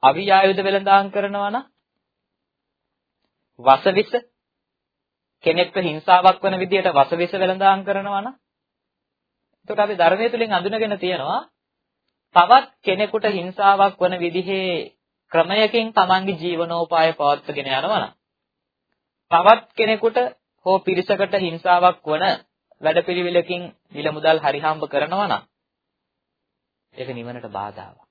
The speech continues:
නිවනට උදව් වෙන්නේ නිවැරදි ජීවනෝපාය.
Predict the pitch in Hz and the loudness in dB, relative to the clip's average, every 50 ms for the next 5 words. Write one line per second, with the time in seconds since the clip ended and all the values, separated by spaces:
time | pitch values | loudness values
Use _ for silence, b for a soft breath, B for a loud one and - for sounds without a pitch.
0 | _ _ _ _ _ _ _ _ _ _ _ _ _ _ _ _ _ _ _ _ | _ _ _ _ _ _ _ _ _ _ _ _ _ _ _ _ _ _ _ _
1 | _ _ _ _ _ _ _ _ _ - 151 165 190 220 247 262 277 269 254 196 | _ _ _ _ _ _ _ _ _ -14 -8 -6 -4 -2 0 0 2 4 4 2
2 | 185 170 220 254 294 311 294 262 202 165 151 180 254 294 254 233 226 233 254 277 | 4 4 4 4 4 4 2 2 0 0 -2 -4 -6 -4 -4 -4 0 0 2 0
3 | 285 254 302 262 233 220 196 175 147 117 107 95 87 - - 58 - | 0 -2 -6 -8 -6 -6 -4 -4 -4 -6 -8 -10 -10 -14 -16 -18 -18